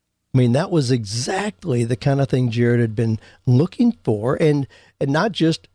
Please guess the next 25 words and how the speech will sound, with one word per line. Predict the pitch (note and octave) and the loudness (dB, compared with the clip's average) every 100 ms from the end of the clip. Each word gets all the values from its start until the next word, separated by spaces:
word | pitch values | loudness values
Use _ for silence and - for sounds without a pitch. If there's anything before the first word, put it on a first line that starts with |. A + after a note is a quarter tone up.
| - | -6
waiting, | B2 A#2+ C#3 D3 | -2 0 0 0
wringing | A#2+ B2 C3+ | 2 2 2
his | D3+ E3 | 0 0
hands, | C3 G#2 G#2+ C#3 - - - | 0 0 -2 -8 -10 -12 -2
but | F3 | 0
because | E3 - F#3 D3+ | 0 -2 -2 2
he | |
had | C#3+ | 0
already | C#3 F3 G#3+ A3 F3 | 0 -2 -2 0 0
seen | D3 - F#3+ F#3 | -2 -2 0 2
in | F3+ | 2
his | E3+ C#3 | 0 2
mind | C#3 C3+ A#2 B2 | 2 2 2 2
the | B2 | 2
day | C#3 D3 | 0 0
that | C3+ | -2
he | D#3+ | -2
was | C#3 A#2 | -2 -2
gonna | C#3+ | 0
be | B2 B2+ | 2 2
able | B2+ | 2
to | A2+ | -2
live | B2 C3 B2 - | 0 0 -2 -2
in | C3+ B2 - - _ _ _ A2+ | 0 0 -2 -10 _ _ _ -2
Africa, | G#2 G2+ B2+ - G3+ | -2 -2 -4 0 -2